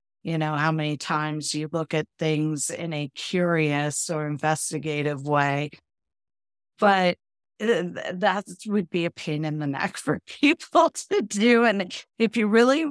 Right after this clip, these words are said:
you know, interested in that data, go ahead and do it, you know, or, you know, do a scientific study on it. But really, y-, you know, every time you stop yourself from that negative self-talk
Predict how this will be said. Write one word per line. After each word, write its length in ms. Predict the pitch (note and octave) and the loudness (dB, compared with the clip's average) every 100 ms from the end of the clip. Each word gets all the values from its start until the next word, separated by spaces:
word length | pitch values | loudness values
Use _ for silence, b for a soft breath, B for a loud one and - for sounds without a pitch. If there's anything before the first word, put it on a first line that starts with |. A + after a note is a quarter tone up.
| - _ | -8 _
you 160 | - C4+ | 2 6
know, 180 | B3+ A#3+ | 6 4
interested 680 | A#3+ B3 C4 - - C4+ B3 | 2 2 2 2 -4 -2 0
in 160 | B3+ | 4
that 300 | A#3+ A#3+ G3+ | 4 4 2
data, 480 | G#3 D4+ A3 D#3+ F3 | 2 2 2 0 -2
go 220 | F3 F#3 | 0 2
ahead 320 | A3 F3+ A3+ B3 | 2 2 2 2
and 240 | A3+ A#3 | 2 0
do 180 | G#3+ C#4 | -2 -2
it, 580 | - F3+ G3 G3 G3 - | 0 0 0 -4 -4 -6
you 120 | F#3+ | -6
know, 220 | F3 F#3+ A3 | -4 -2 0
or, 260 | G3+ F#3+ - _ _ _ _ | 0 -2 -8 _ _ _ _
you 160 | - A3+ | 0 4
know, 180 | F#3 F3+ | 4 2
do 220 | G3+ G#3 | 0 0
a 60 | |
scientific 800 | G3+ G3+ G#3 G3+ F#3+ G#3 - E3 - | 0 0 -2 -2 -6 -6 -4 -4 -4
study 540 | - A3 G#3+ G3+ F#3 | -4 2 2 2 2
on 280 | E3+ D#3+ E3 | 2 2 0
it. 180 | E3 - | -2 -4
But 300 | E3+ G3 - | 2 2 2
really, 720 | F#3 G#3+ B3+ A3+ F3+ E3 - - | 2 4 6 4 2 -2 -6 -8
y-, 180 | F#3 G3 | -10 -6
you 140 | G3 G3 | -2 2
know, 180 | F3 | 4
every 380 | E3+ F3+ G3+ G#3+ | 4 4 2 -2
time 640 | - - G3 G3 F3+ D#3+ E3 _ _ _ - | -4 -6 0 2 2 -2 -8 _ _ _ -8
you 140 | E3+ | -6
stop 500 | - - F#3 F#3+ - | -4 0 2 2 0
yourself 540 | E3 D3+ - D#3 D3 | -8 -6 -2 -2 -2
from 280 | - E3 D#3 | -4 -4 -2
that 220 | D3+ D3+ | -2 -4
negative 560 | D#3 D#3 D3+ C#3 D3+ D3 | -2 0 0 -2 -4 -6
self-talk 960 | - D3 C#3+ C#3+ - - - E3 - | -6 -4 -6 -10 -14 -10 -8 -8 -12